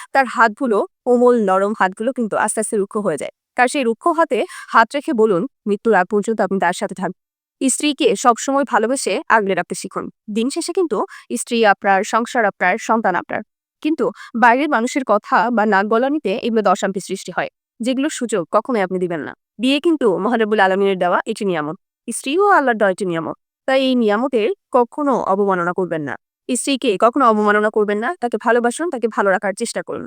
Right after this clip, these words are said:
এতে করে মহান আল্লাহ যেরকম খুশি হবেন, আপনাকে অনেক বেশি নিয়ামত দান করবেন, আপনার সংসার সুখে থাকবে, আপনি সুখে থাকবেন।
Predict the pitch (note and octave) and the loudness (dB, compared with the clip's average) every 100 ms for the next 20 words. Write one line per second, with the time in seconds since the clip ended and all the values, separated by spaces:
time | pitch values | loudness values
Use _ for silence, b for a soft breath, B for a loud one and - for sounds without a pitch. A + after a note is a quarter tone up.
0 | B B C#4+ E4 F4+ C#4+ C4 G#3+ G3 G#3+ | B B -6 -2 0 0 0 2 2 2
1 | A3+ C4 C4 A#3+ B3+ B3 D#4 B4 - G#3 | 2 0 -2 -2 -2 -2 -2 -4 0 0
2 | A#3 A#3+ A#3 C#3+ G#3 A3+ G#3+ A#3 A3 F3+ | 0 -2 -2 0 0 0 0 -2 -2 0
3 | G3 G3 G3+ G#3+ G#3 D#4 B B A3 A#3+ | 2 0 0 -2 -2 -2 B B 0 0
4 | B3 A3 A#3 C#4 D4 C4+ C4+ A#3+ F#4 A4 | 0 0 2 -2 -4 -4 -4 -2 -4 -4
5 | - G#3 B3 - A3 G#3 F#3 D#3+ | -4 -2 -4 -4 -4 -4 -6 -6